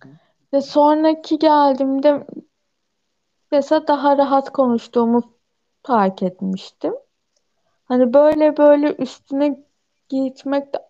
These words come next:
Speaker 2: o anlamda çok yarar sağlıyor bence.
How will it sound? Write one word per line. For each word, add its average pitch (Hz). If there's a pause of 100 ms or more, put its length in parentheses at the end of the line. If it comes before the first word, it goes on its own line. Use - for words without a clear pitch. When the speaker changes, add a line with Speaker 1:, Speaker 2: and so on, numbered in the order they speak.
(300)
Speaker 2:
o 311
anlamda 254
çok 262 (240)
yarar 226
sağlıyor 190
bence. 95